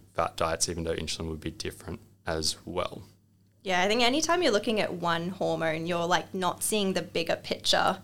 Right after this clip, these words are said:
Speaker 1: Yeah.
Speaker 2: of the endocrine system and the body. So, but we're gonna do the, the next hormone that we'll focus on in s-, like, uh, independently, and that's cortisol.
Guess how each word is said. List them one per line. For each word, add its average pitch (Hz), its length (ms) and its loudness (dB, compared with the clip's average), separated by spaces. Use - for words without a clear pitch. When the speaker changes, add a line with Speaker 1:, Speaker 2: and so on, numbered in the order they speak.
Speaker 1:
Yeah. 104 340 10
Speaker 2:
of 185 320 -4
the 190 240 2
endocrine 180 540 2
system 175 420 2
and 170 120 -2
the 165 40 0
body. - 420 0
So, 175 480 2
but 262 140 6
we're 262 80 10
gonna 294 160 8
do 226 320 4
the, 185 340 6
the 214 80 6
next 190 300 4
hormone 180 520 4
that 180 220 6
we'll 170 100 -4
focus 180 320 0
on 175 120 6
in 170 120 0
s-, - 280 0
like, 160 240 2
uh, 156 400 4
independently, 185 760 2
and 190 140 4
that's - 160 4
cortisol. 165 640 0